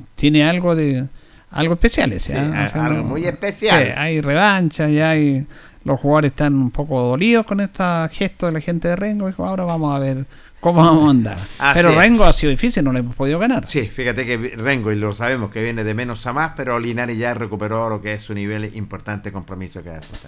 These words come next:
Speaker 1: Fíjate que dentro de todos estos equipos, que ta-, cada uno tiene su característica, su impronta, lo del norte no lo hemos visto, pero Rengo es casi el símil de cómo juega Linares.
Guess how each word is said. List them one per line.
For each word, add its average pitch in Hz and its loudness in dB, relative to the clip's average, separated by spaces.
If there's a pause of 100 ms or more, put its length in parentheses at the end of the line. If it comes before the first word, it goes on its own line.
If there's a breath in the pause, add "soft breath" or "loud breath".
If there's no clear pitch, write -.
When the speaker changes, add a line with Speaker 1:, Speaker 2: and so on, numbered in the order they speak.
(140)
Speaker 1:
Fíjate 254 0
que - -4
dentro 214 0
de 139 2
todos 214 -2
estos 269 -4
equipos, 156 -2
que 143 -6
ta-, 143 -2
cada 123 -4
uno 139 -4
tiene 135 -4
su - -10
característica, 127 -4
su - -6
impronta, 139 -2
lo 135 -2
del 117 -4
norte 120 -6
no 110 -6
lo 113 -6
hemos 113 -6
visto, 156 -4 (440 soft breath)
pero 143 0
Rengo 233 0
es 220 -20
casi 202 -6
el 160 -4
símil 226 0
de 196 -2
cómo 165 -2
juega 147 -2
Linares. 104 -6